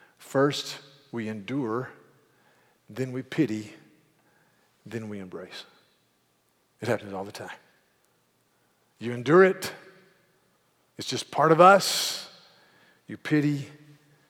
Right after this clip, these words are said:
and you embrace. Number three, if I'm gonna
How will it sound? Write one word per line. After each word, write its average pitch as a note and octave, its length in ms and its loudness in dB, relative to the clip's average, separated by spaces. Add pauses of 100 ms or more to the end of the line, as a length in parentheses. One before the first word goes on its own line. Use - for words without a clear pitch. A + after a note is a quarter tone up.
(760)
and G2 160 -16
you G2 80 -14
embrace. F#2+ 520 -16 (960)
Number A#2 140 -12
three, C#3+ 260 0
if A2+ 100 -6
I'm C#3 160 -2
gonna D3 220 -2